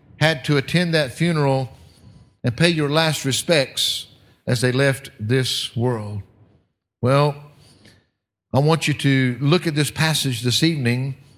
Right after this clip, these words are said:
and I trust and pray that it'll do two things. If you're here this evening and you don't know Jesus Christ, I want you to leave here realizing that you're missing the most important thing in all of your life.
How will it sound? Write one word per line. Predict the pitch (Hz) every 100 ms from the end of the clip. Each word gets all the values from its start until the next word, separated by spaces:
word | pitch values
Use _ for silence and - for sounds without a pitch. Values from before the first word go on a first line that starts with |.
| - _ _ _
and | -
I | 131
trust | - 170 160
and | 143 117
pray | 170 156 139 147
that | 135 131 - - - - _ _ _ _ -
it'll | 135 147
do | 160
two | - 170
things. | 151 170 120 95 104
If | 131 -
you're | 156 147
here | 147 175
this | 135 170
evening | 185 156 135
and | 135
you | 139
don't | 156
know | 156 143
Jesus | 147 127 131
Christ, | - 170 139 131 - - - - - -
I | 131
want | 147 147
you | 120
to | 127
leave | 151 156
here | 127 135
realizing | 135 147 143 139 123 127
that | 117 -
you're | 135
missing | 139 139 127
the |
most | 135 131
important | 123 113 147 139 -
thing | 143 139
in | 123
all | 135 139
of | 123
your | 131 127
life. | 147 123 110